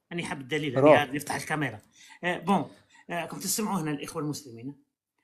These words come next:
Speaker 1: سمعوا مليح. دوك هو قال لي: "جيب لي دليل على البلوغ". آه، دوك هو قال دار إدعاء، أنا نجيب له دليل، ما كاش مشكل. راح نجيب له دليل، راح نفتح الكاميرا نعطيه الدليل.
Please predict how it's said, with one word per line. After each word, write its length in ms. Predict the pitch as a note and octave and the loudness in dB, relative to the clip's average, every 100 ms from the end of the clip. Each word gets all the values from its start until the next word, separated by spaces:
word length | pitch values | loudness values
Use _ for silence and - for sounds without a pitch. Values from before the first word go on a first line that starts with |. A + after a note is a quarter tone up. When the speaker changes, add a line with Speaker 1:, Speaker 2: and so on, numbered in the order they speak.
| - | -18
Speaker 1:
سمعوا 280 | - D3+ | -12 -6
مليح. 300 | F3 E3 A#2+ - _ _ _ _ _ _ - | -6 -6 -8 -14 _ _ _ _ _ _ -4
دوك 160 | F3+ | -4
هو 160 | E3+ E3+ | -2 -4
قال 240 | - F3 | 0 0
لي: 360 | F3+ A#3 - - | 4 2 0 -8
"جيب 180 | C#3+ E3 | -6 -4
لي 140 | E3+ | -4
دليل 340 | D3+ E3+ G3 D3 | -2 0 0 -2
على 120 | D3+ | -4
البلوغ". 380 | C#3+ D3+ C3 - _ _ _ _ _ | -4 -4 -6 -10 _ _ _ _ _
آه، 180 | C#3+ C3+ - - | -12 -12 -14 -16
دوك 280 | C3+ F#3+ G3 | -4 -2 -2
هو 220 | F3 F3 | 0 -2
قال 320 | F3 F3 C3+ | 0 -2 0
دار 180 | D#3 D#3 | 0 0
إدعاء، 360 | E3 E3 G3+ - | -4 -8 -6 0
أنا 120 | G#3+ | 2
نجيب 220 | G#3+ A#3 | 2 2
له 60 | A3 | 0
دليل، 300 | D3+ C#3 C3+ | 0 -2 -2
ما 60 | |
كاش 180 | C#3+ G3 | -2 -4
مشكل. 260 | E3+ - - _ _ _ _ - | -4 -10 -12 _ _ _ _ -12
راح 180 | D3 C#3 | -10 -8
نجيب 220 | C#3 G#3+ | -4 0
له 80 | A#3 | 2
دليل، 200 | G3+ E3+ | 4 4
راح 120 | G3 | 4
نفتح 240 | - - - | 0 -6 -8
الكاميرا 380 | - D3 F#3 | -6 -4 -2
نعطيه 200 | F#3+ F3 | -2 -4
الدليل. 360 | C#3+ B2+ A#2+ A#2 | -6 -6 -8 -14